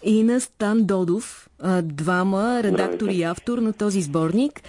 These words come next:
Speaker 1: А, Станислав Додов, а, е по телефона, защото е в Германия в момента. И така,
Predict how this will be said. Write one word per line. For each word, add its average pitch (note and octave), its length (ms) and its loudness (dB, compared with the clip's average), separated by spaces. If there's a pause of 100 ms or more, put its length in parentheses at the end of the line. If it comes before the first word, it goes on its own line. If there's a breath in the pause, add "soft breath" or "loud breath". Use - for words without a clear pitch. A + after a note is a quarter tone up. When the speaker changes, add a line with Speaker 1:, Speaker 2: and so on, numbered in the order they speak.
(340 loud breath)
Speaker 1:
А, F#3 180 0
Станислав G3 500 0
Додов, G#3+ 540 -4
а, G#3 300 2
е A3 120 0
по A3+ 140 -8
телефона, A3 680 0
защото F#3+ 580 -2
е G3 80 2
в F#3+ 200 0
Германия F3+ 500 2
в D#3+ 200 -4
момента. D#3+ 520 0 (500 loud breath)
И G#3+ 80 0
така, B3+ 400 -2